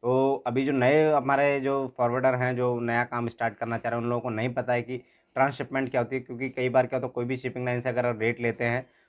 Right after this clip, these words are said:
तो वो मतलब जिनको, जिनसे वो रेट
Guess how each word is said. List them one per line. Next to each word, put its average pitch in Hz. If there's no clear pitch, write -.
तो 139
वो 143
मतलब 143
जिनको, 127
जिनसे 127
वो 135
रेट 127